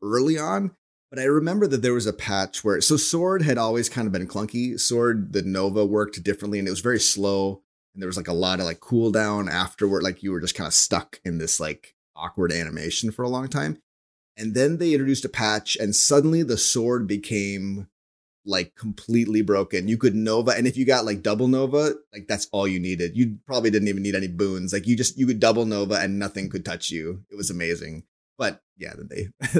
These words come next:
then they toned that down. Um, no, I mean, like, different things have come, have come through, but they, they're so good. Like, they, the balance in this game is really, really amazing. I mean, like, just, just,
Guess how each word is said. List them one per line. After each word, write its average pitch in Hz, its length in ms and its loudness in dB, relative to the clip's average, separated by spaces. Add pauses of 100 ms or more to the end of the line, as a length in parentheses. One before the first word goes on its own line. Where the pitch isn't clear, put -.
(140)
then 139 80 0
they 117 120 2
toned 113 320 2
that 107 140 -2
down. 98 300 -8 (500)
Um, 90 460 -4 (520)
no, 180 140 -6
I 185 80 2
mean, 196 200 6
like, - 220 -4
different 208 300 6
things 180 160 4
have 123 120 0
come, 131 340 2
have 110 200 0
come 120 200 2
through, 123 260 2
but - 140 2
they, 160 280 2
they're 165 240 2
so 143 400 2
good. 107 320 0
Like, 98 260 -6
they, 123 420 0 (420)
the 123 80 -8
balance 117 500 0
in 107 80 2
this 98 160 2
game 120 300 4
is 98 180 -6
really, 123 320 2
really 101 300 2
amazing. 107 340 4
I 104 60 -6
mean, 139 120 2
like, 131 220 -2 (840)
just, 170 300 6
just, 165 300 2